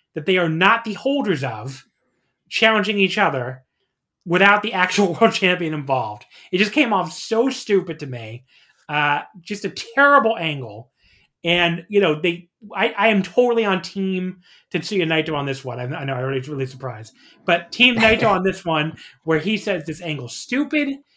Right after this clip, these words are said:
Speaker 1: The fans don't know what's going on. And even the wrestlers themselves look like they don't know what's going on. And it just, it's a very stupid, convoluted angle. And not having Shingo there just makes it even dumber. So.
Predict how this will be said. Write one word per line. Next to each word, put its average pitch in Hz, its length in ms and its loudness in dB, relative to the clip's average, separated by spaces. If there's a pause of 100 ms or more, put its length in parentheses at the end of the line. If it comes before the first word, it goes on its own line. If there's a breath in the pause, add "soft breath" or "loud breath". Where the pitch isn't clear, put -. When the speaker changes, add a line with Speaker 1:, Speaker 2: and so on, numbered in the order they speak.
(220)
Speaker 1:
The 139 60 -6
fans 269 440 4
don't 254 200 -2
know 226 120 6
what's 226 200 2
going 226 280 -2
on. 214 480 -2 (280 soft breath)
And 175 460 0
even 202 220 0
the 196 80 0
wrestlers 196 400 0
themselves 151 420 -2
look 143 100 -8
like 135 140 -6
they 139 60 -8
don't 135 160 -6
know 127 100 -10
what's 120 160 -12
going 123 260 -10
on. 117 280 -14 (400 soft breath)
And 135 320 -6
it 151 140 -12
just, 165 240 -8
it's 170 200 -6
a 160 60 -4
very 202 360 2
stupid, 196 360 -4
convoluted 147 480 -4
angle. 120 400 -8 (380)
And 143 180 -4
not 180 200 4
having 170 240 -2
Shingo 147 400 -4
there 127 420 -6 (280)
just 131 220 -8
makes 139 200 -6
it 135 60 -8
even 120 200 -8
dumber. 107 340 -18 (160)
So. 110 320 -16